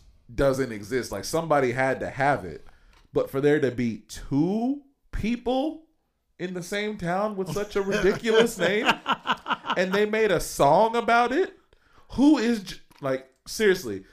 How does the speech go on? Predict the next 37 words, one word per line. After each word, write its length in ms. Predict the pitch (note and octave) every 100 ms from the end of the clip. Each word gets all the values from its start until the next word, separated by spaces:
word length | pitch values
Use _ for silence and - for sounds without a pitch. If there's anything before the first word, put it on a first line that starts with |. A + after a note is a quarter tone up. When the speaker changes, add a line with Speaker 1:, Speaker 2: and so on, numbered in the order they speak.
| _
Speaker 1:
someone 460 | - F#3+ A3+ A3+ G#3+
tell 240 | G3 F#3+
us 160 | F3 -
who 120 | D#3
he 240 | D#3+ C#3
is. 300 | A2+ E2+ D#2+ - _ _ _ -
If 180 | B2+ G#2
you 120 | F#3+
do 220 | D#3+ F#3+
that, 280 | F3+ F3+ D#3
you 100 | D#3+
can 160 | F#3 F3
have 280 | E3+ D3+ C3
dinner 240 | D3+ C#3+
with 160 | C#3 B2
the 80 | G#2+
Two 260 | F3 D#3+
Fat 340 | C#3+ C#3+ C#3 G#2+
Ninjas. 340 | G#2+ F#2 F2
If 100 | F2+
you 100 | F3+
can 160 | E3+ D#3+
show 240 | E3+ C#3+
me 160 | C#3 B2+
definitive 680 | G#2+ C3 F#3 F#3+ F#3+ F3+ F3
proof 320 | F#3 D3+ A#2 _ _ _ -
who 220 | E3 F#3
the 140 | A2
fuck 360 | F2+ E3+ D#3 A2+
John 360 | A#2+ C#3+ D3 C#3
Jacob 320 | C#3+ C#3 A#2+
Jingleheimer 540 | C#3 C#3 C3 C3+ C3
Schmidt 320 | B2+ C#3 A#2+ -
was, 380 | F2+ E2+ -
Speaker 2:
Hey, 560 | C3 C3+ B2 A#2+ G#2+ G#2+
Speaker 1:
then 200 | A2+ B2+
Speaker 2:
no, 200 | F3+ D3+